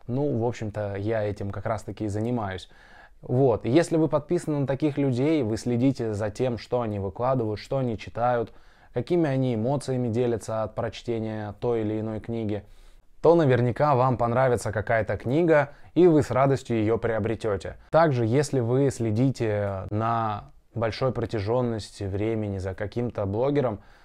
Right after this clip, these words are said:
то наверняка вы уже отсеете тех, чьи вкусы вам не интересны, либо же просто по рассказу, либо вы что-то купите по рекомендации, и вам это не зайдет. Окей, такое тоже может быть,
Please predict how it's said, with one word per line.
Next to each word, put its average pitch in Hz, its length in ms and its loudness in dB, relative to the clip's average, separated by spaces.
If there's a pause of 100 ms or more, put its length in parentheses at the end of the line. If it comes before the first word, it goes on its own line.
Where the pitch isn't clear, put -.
то 156 120 2
наверняка 139 840 4 (260)
вы 135 200 6
уже 135 240 6
отсеете 113 600 0
тех, 101 400 -4 (400)
чьи 127 200 0
вкусы 117 360 -2
вам 104 220 -2
не 139 160 0
интересны, 156 640 0 (640)
либо 127 340 4
же 95 120 -2
просто 165 420 2
по 160 160 0
рассказу, 143 640 0 (100)
либо 127 360 2
вы 101 420 -2 (300)
что-то 113 360 -4
купите 160 400 0
по 143 120 -2
рекомендации, 131 720 0
и 151 180 2
вам 127 220 2
это 113 160 -6
не 110 120 -2
зайдет. 95 460 -4 (400)
Окей, 127 300 0
такое 101 280 -2
тоже 107 280 0
может 104 260 -2
быть, 139 320 0